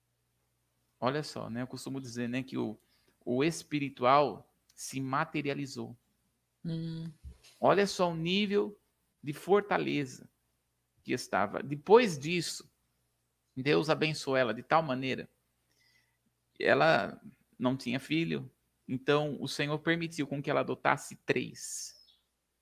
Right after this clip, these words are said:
Speaker 1: Ela adotou
Speaker 2: Três?
Speaker 1: três crianças. É uma família linda, né?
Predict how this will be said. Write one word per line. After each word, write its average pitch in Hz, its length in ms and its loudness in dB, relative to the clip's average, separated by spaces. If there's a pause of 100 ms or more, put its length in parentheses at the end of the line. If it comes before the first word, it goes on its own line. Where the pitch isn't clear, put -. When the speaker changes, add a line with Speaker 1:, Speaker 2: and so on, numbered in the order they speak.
Speaker 1:
Ela 117 180 2
adotou 202 320 2
Speaker 2:
Três? 226 120 -14
Speaker 1:
três 160 460 -2
crianças. - 1040 -10 (800)
É - 60 -6
uma 143 120 0
família 156 420 0
linda, 151 760 -4 (800)
né? 135 420 2